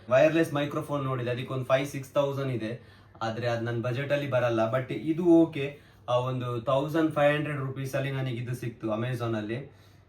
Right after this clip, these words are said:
ಹ್ಮ್, ಇದನ್ನ ಟೆಸ್ಟ್ ಮಾಡಿದ್ದೇನೆ, ಚೆನ್ನಾಗಿದೆ. ನಿಮ್ಗೂ ಕೂಡ ಒಮ್ಮೆ ತೋರಿಸ್ತೇನೆ ಹೇಗಿದೆ ಅಂತ. ಪ್ರಾಡಕ್ಟ್ ಬಂದ್ಬಿಟ್ಟು ಈ ರೀತಿ ಬರ್ತಾ ಇದೆ. ನಿಮಗ್ ಕಾಣ್ತಿದೆಯಲ್ವ ಅಂತ ನನಗೆ ಗೊತ್ತಾಗ್ತಿಲ್ಲ.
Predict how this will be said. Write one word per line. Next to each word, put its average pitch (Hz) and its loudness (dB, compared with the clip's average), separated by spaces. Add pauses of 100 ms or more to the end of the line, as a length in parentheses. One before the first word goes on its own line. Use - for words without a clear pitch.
(120)
ಹ್ಮ್, 120 -6
ಇದನ್ನ 147 -2
ಟೆಸ್ಟ್ 160 0
ಮಾಡಿದ್ದೇನೆ, 143 0
ಚೆನ್ನಾಗಿದೆ. 139 0
ನಿಮ್ಗೂ 147 -2
ಕೂಡ 151 -2
ಒಮ್ಮೆ 135 -2
ತೋರಿಸ್ತೇನೆ 135 -4
ಹೇಗಿದೆ 131 -4
ಅಂತ. 110 -4 (3750)
ಪ್ರಾಡಕ್ಟ್ 143 0
ಬಂದ್ಬಿಟ್ಟು 139 -2
ಈ 143 -2
ರೀತಿ 143 -4
ಬರ್ತಾ 131 -2
ಇದೆ. 113 -2
ನಿಮಗ್ 160 2
ಕಾಣ್ತಿದೆಯಲ್ವ 151 2
ಅಂತ 143 -2
ನನಗೆ 135 -2
ಗೊತ್ತಾಗ್ತಿಲ್ಲ. 123 -4